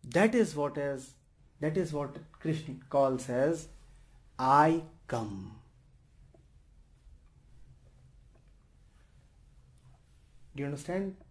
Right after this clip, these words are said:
what it means? "I come." He doesn't come to you. You go to him. You go to him, leaving everything else behind.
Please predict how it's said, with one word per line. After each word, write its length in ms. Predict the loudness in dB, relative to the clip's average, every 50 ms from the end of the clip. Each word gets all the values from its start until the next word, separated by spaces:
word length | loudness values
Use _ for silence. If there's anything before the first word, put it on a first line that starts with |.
| -8
what 160 | -6 -4 -4 -4 -4
it 80 | -4
means? 340 | -4 -2 -2 -2 -4 -4 -8 -20 -20 _ _ -6
"I 320 | -4 -4 -4 -4 -4 -6 -8 -10 -12 -12
come." 280 | -8 -8 -6 -8 -8 -12 -16 -20 -20 -20 -20 -20 -20 -20 -20 _ _ -20 -20 -20 -20 _ _ _ _ _ -20 -20 -20 -20 -20 -20 -20 -20 -20 -20 -20
He 260 | -8 2 6 8 8 8 8 6
doesn't 360 | 4 4 4 2 0 0 -4 -2
come 200 | 0 0 0 0 -2 -4
to 80 | -4
you. 240 | -2 -2 -2 -2 -2 -6 -8 -14 -18 -20 -20 _ _ _ _ -20 -20 -20 -20 _ -20 -20 -20 -20 -20 -20 _ _ -20 -20 -20 _ _ -20 -20 -20 -20 -20 -20 -20 _ -20 -20 -20 -20 -20 -20 -12 -8
You 380 | -4 0 2 4 6 6 4 4 4
go 160 | 4 2 2
to 160 | 2 0 -4
him. 400 | -4 -4 -4 -4 -4 -4 -4 -4 -8 -10 -12 -16 -20 -20 -20 -20 -20 -20 -20 -20 -20 -20 -20 -20 -20 -20 -20 -20 -20 -20 -20 -20 -20 -20 -18 -10 -6 -6 -6
You 160 | -6 -6 -4 2
go 180 | 4 6 6 6 6 4
to 100 | 2 0 2 4
him, 340 | 6 8 8 8 8 6 6 2 -2 -6 -18 -20 -14
leaving 480 | -10 -4 0 2 2 4 4 4 4 4
everything 720 | 4 2 2 0 2 4 4 4 6 6 6 6 6 6 6
else 340 | 6 6 8 8 6 2
behind. 680 | 0 0 0 2 4 4 6 6 6 4 4 0 -4 -8